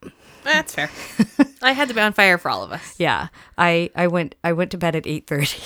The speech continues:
Speaker 2: <laughs> and I got, <laughs> and I, and I
Speaker 1: Excellent.
Speaker 2: watched your, your live when I got there, when I finally got it.
Speaker 1: I love that you went to bed at eight thirty.
Speaker 2: Yeah.
Speaker 1: I love that for you.
Speaker 2: I didn't go to sleep until one, but I went to bed at
Speaker 1: <laughs>
Speaker 2: eight thirty. <laughs>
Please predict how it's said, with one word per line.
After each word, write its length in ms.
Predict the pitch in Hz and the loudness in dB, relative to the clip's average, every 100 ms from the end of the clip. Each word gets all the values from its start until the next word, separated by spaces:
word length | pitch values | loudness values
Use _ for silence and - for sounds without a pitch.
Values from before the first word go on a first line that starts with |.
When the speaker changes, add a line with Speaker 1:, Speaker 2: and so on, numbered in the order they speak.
| - - - _ - | -16 -20 -20 _ -8
Speaker 2:
<laughs> 480 | 480 - - - | -6 -6 -14 -4
and 100 | 269 | 0
I 100 | 240 | 2
got, 200 | 226 - - _ | 0 -10 -14 _
<laughs> 140 | - | 2
and 120 | 320 - | 2 6
I, 80 | 262 | 6
and 240 | 262 277 | 6 4
I 20 | |
Speaker 1:
Excellent. 200 | 247 226 | 4 4
Speaker 2:
watched 440 | 214 208 214 - 202 | 6 4 4 -4 2
your, 380 | 208 220 - - | 2 2 -2 -10
your 340 | - 214 220 220 | -6 -2 0 -2
live 380 | 247 269 160 156 | -4 -2 -2 -2
when 100 | 156 | -2
I 80 | |
got 240 | 147 139 - | -2 -4 -4
there, 220 | 139 139 | -6 -4
when 140 | 143 | -4
I 60 | 147 | -6
finally 520 | 151 143 143 139 147 _ | -4 -4 -4 -6 -12 _
got 220 | - 131 | -8 -8
it. 180 | 123 - - - - - - | -8 -14 -20 -20 -20 -4 2
Speaker 1:
I 100 | 285 | 4
love 300 | 302 370 415 | 4 0 -2
that 140 | 415 | -4
you 160 | 294 269 | -2 -2
went 200 | 254 226 | -2 -4
to 80 | 208 | -6
bed 220 | 202 202 | -2 -2
at 100 | - | -2
eight 240 | 170 165 - | -6 -8 -8
thirty. 300 | 135 123 - | -10 -10 -6
Speaker 2:
Yeah. 320 | 160 135 147 - _ _ _ - | -2 0 -2 -6 _ _ _ 2
Speaker 1:
I 220 | 285 427 320 | 4 4 2
love 320 | 214 190 175 | 4 4 4
that 200 | 151 - | 0 0
for 160 | - | -6
you. 240 | 135 117 92 | -6 -4 0
Speaker 2:
I 60 | 180 | 0
didn't 200 | 196 180 | 2 0
go 100 | 151 | -2
to 80 | 120 | 0
sleep 520 | - 190 190 110 - | -2 -2 -4 -4 -6
until 280 | 127 143 123 | -6 -6 -4
one, 380 | 151 131 101 131 | -2 -2 -4 -2
but 140 | 175 | 0
I 80 | 196 | 2
went 220 | 247 277 | 2 2
to 80 | 220 | -2
bed 480 | - 180 160 143 - | -2 0 0 0 -2
at 160 | 165 | 0
Speaker 1:
<laughs> 0 | |
Speaker 2:
eight 220 | 147 175 - | 2 2 0
thirty. 340 | 156 170 | -2 -2
<laughs> 60 | - | -4